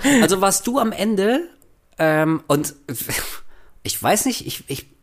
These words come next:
komme mir jetzt selber albern vor, wenn ich's tue, aber trotzdem nochmal eine finale Spoilerwarnung.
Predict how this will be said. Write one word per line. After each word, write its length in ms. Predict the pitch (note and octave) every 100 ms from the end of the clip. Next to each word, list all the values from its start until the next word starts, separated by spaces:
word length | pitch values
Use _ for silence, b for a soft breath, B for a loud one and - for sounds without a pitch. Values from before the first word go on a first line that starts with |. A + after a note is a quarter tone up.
| -
komme 180 | - E3+
mir 80 | D3+
jetzt 300 | C#3 - - -
selber 360 | A#2 F3+ C#3+
albern 240 | D3 C#3+ A2+
vor, 200 | A#2+ A2
wenn 80 | G#2+
ich's 120 | -
tue, 340 | - B2+ A2 G#2+
aber 220 | G2 -
trotzdem 360 | G#2 - - E2+
nochmal 400 | E3 F2 D3+ -
eine 180 | - E2
finale 400 | - F#2 C3+ E3+
Spoilerwarnung. 720 | - - E2 E2 D#2+ E2 A#2